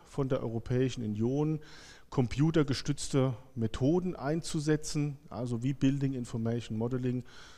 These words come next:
zur Vergabe von öf-, öffentlichen Bauaufträgen. Also auch hier sehen wir einmal vom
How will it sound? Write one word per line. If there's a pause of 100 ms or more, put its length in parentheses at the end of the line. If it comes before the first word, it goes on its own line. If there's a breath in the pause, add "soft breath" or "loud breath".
(120)
zur
Vergabe
von (260)
öf-,
öffentlichen
Bauaufträgen. (520 loud breath)
Also
auch
hier
sehen
wir (200)
einmal (120)
vom